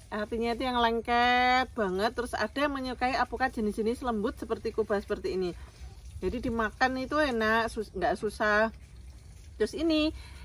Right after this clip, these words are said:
kadar oilnya juga bagus, kadar oilnya juga banyak. Jadi ini semakin dibawa ke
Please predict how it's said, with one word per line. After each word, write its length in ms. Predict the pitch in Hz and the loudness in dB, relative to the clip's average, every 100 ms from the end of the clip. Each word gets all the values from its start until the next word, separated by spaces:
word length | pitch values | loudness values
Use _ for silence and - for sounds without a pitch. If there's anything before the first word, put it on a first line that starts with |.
| - 247 | -2 2
kadar 400 | 247 240 226 - | 6 6 6 8
oilnya 560 | 220 262 269 294 285 240 | 8 6 4 2 2 2
juga 560 | 233 - 208 196 190 185 - - - - - - - | 0 4 6 8 8 6 0 -20 -20 -20 -20 -18 0
bagus, 840 | 202 - 226 220 208 202 202 - | 0 4 6 10 12 12 10 4
kadar 320 | - 208 208 | -2 2 2
oilnya 320 | 208 208 240 294 | 4 2 2 -2
juga 240 | 202 202 | 0 2
banyak. 480 | 196 185 196 190 202 | 4 4 4 2 2
Jadi 240 | 208 277 | 0 2
ini 80 | 359 | 2
semakin 400 | 359 294 330 277 | 2 0 0 0
dibawa 320 | 214 226 | 4 6
ke 80 | 294 | 6